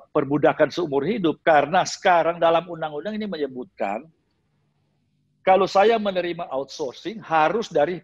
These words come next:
perusahaan, harus bad-, badan hukum. Dan orang ini yang menjadi, apa namanya, pekerja outsourcing,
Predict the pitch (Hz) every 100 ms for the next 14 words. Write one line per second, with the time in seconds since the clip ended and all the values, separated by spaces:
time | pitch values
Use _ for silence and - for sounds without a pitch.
0 | - 170 156 - 170 135 101 - _ _
1 | _ _ _ 123 135 - _ 123 139 135
2 | 147 156 151 185 165 110 _ _ _ _
3 | _ _ _ _ _ - 185 160 - _
4 | _ _ 208 208 208 208 185 170 202 208
5 | 170 160 151 - 151 147 143 143 139 135
6 | 131 127 127 - - 139 127 127 143 -
7 | - 143 135 151 139 - 190 - 127